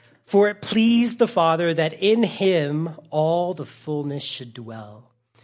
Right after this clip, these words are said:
So it made God happy that Jesus would be filled with all that God is. So if you ever needed to know what God thought about you or what God thinks about sin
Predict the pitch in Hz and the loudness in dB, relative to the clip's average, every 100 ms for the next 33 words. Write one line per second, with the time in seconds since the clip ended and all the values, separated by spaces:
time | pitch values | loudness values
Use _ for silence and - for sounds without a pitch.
0 | _ _ _ - 160 160 - 165 202 202 | _ _ _ -4 -4 -2 -4 2 2 2
1 | 175 185 185 175 - - 175 160 151 147 | 4 4 4 0 -10 2 4 4 2 -4
2 | 170 - - _ 135 151 156 151 123 139 | -4 -10 -20 _ -4 -2 -2 -6 -8 -4
3 | 190 175 147 143 160 - - _ _ _ | -2 -2 -2 -4 -6 -8 -12 _ _ _
4 | _ _ _ - - - 170 139 165 151 | _ _ _ -18 -16 -4 -4 -2 -2 -4
5 | - 202 185 160 143 135 147 - - 165 | -2 2 2 2 -2 -2 -4 -6 -2 2
6 | 185 196 160 156 120 143 139 135 127 127 | 2 2 -2 -6 -6 -4 -4 -4 -10 -12
7 | 107 - - - - 240 233 240 254 240 | -8 -8 -8 -12 0 4 4 2 -4 2
8 | 294 285 254 214 220 220 - 220 196 160 | 4 4 4 4 2 2 0 2 2 2
9 | 151 - - 180 160 180 170 151 196 185 | -2 -6 0 0 2 4 2 2 2 4
10 | 185 160 139 143 196 214 214 208 202 - | 4 0 -2 -2 0 2 4 2 0 -4
11 | 190 185 180 175 147 175 165 190 160 147 | 2 2 4 0 2 2 2 -2 -2 -4
12 | 120 - - 226 214 208 208 | -4 -4 2 4 4 4 0